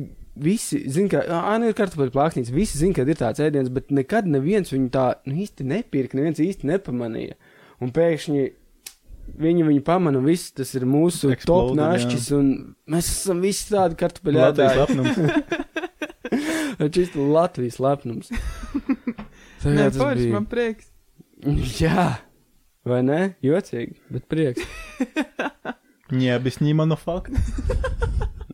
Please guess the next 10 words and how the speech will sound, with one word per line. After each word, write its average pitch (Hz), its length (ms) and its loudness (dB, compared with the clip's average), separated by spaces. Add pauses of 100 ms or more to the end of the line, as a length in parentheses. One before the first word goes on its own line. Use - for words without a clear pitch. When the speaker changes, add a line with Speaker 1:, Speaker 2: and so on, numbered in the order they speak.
(220)
Speaker 1:
Re-, 147 720 -6 (100)
reku 151 280 2
vēl 165 160 4
pēdieniem 131 600 2
runājot, 131 640 0
ā, 123 180 0 (1040)
kaut 135 240 2
kāda 127 240 2
kompānija 123 800 -2 (640)
uztaisīja, 127 800 0